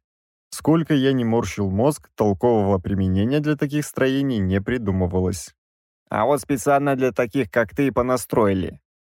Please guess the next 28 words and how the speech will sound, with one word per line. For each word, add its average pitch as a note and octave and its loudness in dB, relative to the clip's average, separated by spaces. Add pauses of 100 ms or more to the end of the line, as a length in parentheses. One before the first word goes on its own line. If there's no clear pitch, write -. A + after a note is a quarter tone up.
(200)
весело G#2 2
откликнулся G#2 -2
Рабан. A#2+ 0 (440)
Мозговой D#3 2
паразит, E3 0
как D3 -4
всегда, G#2+ 2
подслушивал G#2+ -2
мои A#2 0
мысли. F#2+ -4 (580)
«А A#2 4
если G#2 0
серьезно?» G2+ 0 (420)
«А G#2 2
это C3+ 0
и D3+ 2
есть E3 2
серьезно. B2 -2 (400)
Миргород D#3 2
испокон C#3+ 0
веков C#3 2
специализируется A#2+ -2
в - -12
качестве A2+ 0
этакого A2+ 0
межмирового G#2+ 0
комплекса A2+ -2
услуг. B2 -2